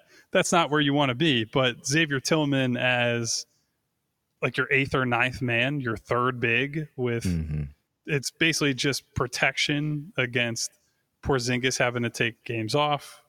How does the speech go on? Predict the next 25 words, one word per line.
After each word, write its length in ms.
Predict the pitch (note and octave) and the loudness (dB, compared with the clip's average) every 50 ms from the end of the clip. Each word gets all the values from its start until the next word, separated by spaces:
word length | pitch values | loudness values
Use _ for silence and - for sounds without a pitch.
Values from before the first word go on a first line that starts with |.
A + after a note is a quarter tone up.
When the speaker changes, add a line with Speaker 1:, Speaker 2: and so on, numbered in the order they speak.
| _ _ _ _ _ - | _ _ _ _ _ 0
Speaker 1:
Al 160 | B2+ B2 B2 | 2 2 2
Horford 300 | C3 C3 B2 B2 C#3 B2 A#2 | 2 0 0 0 0 -2 0
being 240 | B2 A2+ A2+ A#2 - | -2 -2 -2 -2 0
older, 520 | D3 D#3 D#3 D3+ C#3+ D3+ D3 D3 C#3+ C#3 C#3+ D3 | 0 2 2 2 2 2 2 2 0 -2 -2 -4
needing 280 | C3 B2 A#2+ A#2+ A#2 A#2+ | -2 -2 -2 -2 -4 -4
to 60 | A#2 | -4
manage 380 | A#2 A#2+ A#2 A#2 A2+ A2 - | -2 -2 -2 -2 -2 -4 -4
his 200 | - A#2 A2 G#2+ A#2+ | -4 -4 -4 -2 0
minutes. 480 | D#3+ E3+ E3+ E3+ D#3+ - - - - - _ _ _ _ _ _ _ _ _ - | 0 2 2 0 -2 -4 -6 -8 -8 -10 _ _ _ _ _ _ _ _ _ 0
And 460 | C3+ C3+ C3 C3 B2+ B2+ B2 B2 B2 | 2 4 4 4 2 2 0 0 -2
I 220 | - - B2+ B2+ | -2 0 0 2
think 180 | B2+ C3 B2+ C3 | 2 0 -2 -2
he's 300 | - C3 C3 B2 A#2 B2 | -2 -4 -4 -2 0 0
a, 400 | B2 A#2 A#2 A#2 A#2 A2+ A2+ A2+ - - | 0 0 0 0 0 0 0 -2 -2 -6
a 60 | A#2+ A2+ - - | -10 -10 -8 -2
good, 460 | - C3+ C#3 C#3 C3+ C3 B2 C3+ C3 - _ | 2 2 4 4 2 0 -2 -8 -10 -10 _
savvy 720 | - - - - - C#3 B2+ C3+ C3+ B2+ B2 B2+ B2 A#2+ | -4 -4 -2 0 0 0 2 2 0 0 -2 -2 -4 -4
defensive 600 | A#2 A#2 A#2+ - - C3 C3 B2 - - C3 A#2+ - | -4 -6 -8 -2 0 0 0 0 -2 -4 -4 -6 -4
player 520 | - B2+ B2 A#2+ A#2 A2+ A#2 A2+ G#2+ - _ - | -4 -4 -2 0 -2 -2 -2 -4 -4 -6 _ -4
that 180 | A#2 A2+ - - _ _ _ _ _ _ _ _ _ _ _ _ _ _ _ - | -4 -4 -4 -6 _ _ _ _ _ _ _ _ _ _ _ _ _ _ _ -2
give 160 | - G3 E3+ | -2 0 0
you 60 | E3 | 0
some 180 | - - D3 B2+ | 2 2 2 2
versatility 760 | C#3 C3 B2 - - B2 - - B2 A2+ A2+ A2+ A#2 A#2 | 0 0 0 -2 -4 -4 -2 -2 0 0 0 0 0 -2
there, 340 | A2+ A2+ A2+ A#2+ D3 F3+ - | -2 -2 -2 -2 -4 -4 -6